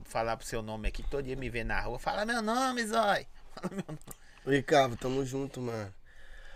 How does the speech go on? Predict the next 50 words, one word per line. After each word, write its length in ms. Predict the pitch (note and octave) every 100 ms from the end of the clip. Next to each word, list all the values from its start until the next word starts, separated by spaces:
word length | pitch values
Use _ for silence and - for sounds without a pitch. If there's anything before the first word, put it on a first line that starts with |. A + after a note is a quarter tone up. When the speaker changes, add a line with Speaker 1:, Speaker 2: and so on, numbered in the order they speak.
| -
Speaker 2:
Ô, 100 | F3+
Zé, 100 | F3
o 80 | D#3
cara 220 | E3+ E3+
que 80 | F3+
eu 80 | D3+
gosto 260 | E3 E3+
pra 120 | - D#3+
caramba, 600 | D3+ C#3 E3 D3+ B2 A2 - - - - - - - - - -
o 40 | -
pessoal 300 | C3+ C#3 C3
vai 140 | C3+
até 140 | B2+
achar 420 | D3+ D3+ D3 C#3 B2
estranho, 520 | - - C#3+ D#3 B2+
mas 120 | B2
é 20 | B2+
o 80 |
Nego 200 | C3 C3
do 80 | C3+
Borel, 480 | C#3+ D3 C3 B2+ A#2+
Zé. 220 | A#2 A2+ - - -
O 40 |
Nego 160 | C#3 C3+
do 60 |
Borel 340 | D3 D3 D3 E3
e 20 |
o 40 | F3+
Dedê, 460 | G3+ D#3+ A#2+ A2+ - -
tá 80 | G#2+
ligado? 340 | A#2+ C3+ D3+ - - -
Speaker 1:
Sim. 180 | G2+ F#2+
Speaker 2:
É 60 | B2
os 100 | B2
caras 140 | C3
que 60 | C3+
eu 40 |
sempre 200 | C#3 E3
fui 140 | - F#3
fã. 360 | - C#3 C3 C3 - - - - - - - - - - -
Que 60 |
é 40 | C#3+
os 160 | C3+
caras 240 | - D3 D#3
mesmo 180 | D3 C3+
que 60 |
eu 40 | C3
falava, 240 | C#3 B2+ C3
"Caralho, 640 | - C#3+ C#3 C#3+ D3 C#3
Zé." 100 | C3